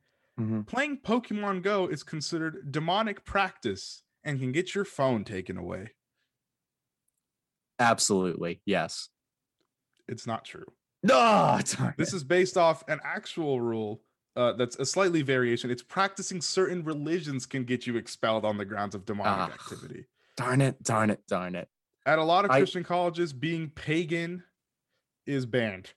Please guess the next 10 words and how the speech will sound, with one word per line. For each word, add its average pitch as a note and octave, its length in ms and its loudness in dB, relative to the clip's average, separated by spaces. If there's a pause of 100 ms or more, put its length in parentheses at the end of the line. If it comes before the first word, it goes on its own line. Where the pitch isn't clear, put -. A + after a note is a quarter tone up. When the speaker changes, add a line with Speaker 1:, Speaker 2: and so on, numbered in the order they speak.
(140)
Speaker 2:
<laughs> - 260 -4
specifically. B2 380 -6
Speaker 1:
That, B2 240 4
yeah. F#2 320 2 (300)
Yeah, G#2 240 4
I G2 160 0 (180)
believe G2 300 -2
that. F2 260 -6 (440)
Um, A2+ 440 4
that, C3+ 380 2